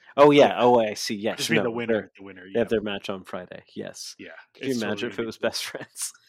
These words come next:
Speaker 1: <laughs>
Speaker 2: I mean, they'd have a killer match with The Elite, but it makes more sense <laughs> for it to be Dark Order and Hangman.
Speaker 1: Yes,
Speaker 2: 'Cause the,
Speaker 1: absolutely.
Speaker 2: uh, Elite love their melodrama, especially with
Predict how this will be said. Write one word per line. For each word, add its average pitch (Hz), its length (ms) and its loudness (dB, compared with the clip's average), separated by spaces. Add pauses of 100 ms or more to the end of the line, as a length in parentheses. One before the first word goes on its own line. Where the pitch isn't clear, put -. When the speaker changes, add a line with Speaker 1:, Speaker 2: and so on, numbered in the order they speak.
(220)
Speaker 1:
<laughs> - 160 -10
Speaker 2:
I 185 80 -2
mean, 190 220 0 (280)
they'd 160 180 -4
have 190 140 0
a 123 60 -10
killer 160 260 -2
match 139 300 -4
with 104 100 -18 (280)
The 110 100 -16
Elite, 98 280 -18
but 113 260 -10
it 131 140 -12
makes 120 180 -12
more 107 120 -18
sense 110 280 -14
<laughs> - 20 -16
for - 260 -6
it 139 100 -8
to 123 100 -14
be 127 120 -16 (180)
Dark 117 220 -12
Order 98 260 -18
and 90 100 -20
Hangman. 95 400 -20 (600)
Speaker 1:
Yes, 98 260 -8
Speaker 2:
'Cause 98 120 -8
the, - 20 -
Speaker 1:
absolutely. 101 320 -10
Speaker 2:
uh, 82 320 -6
Elite 139 320 -2
love 131 380 -2
their 117 180 -6
melodrama, 107 540 -12
especially 104 420 -14
with 95 140 -20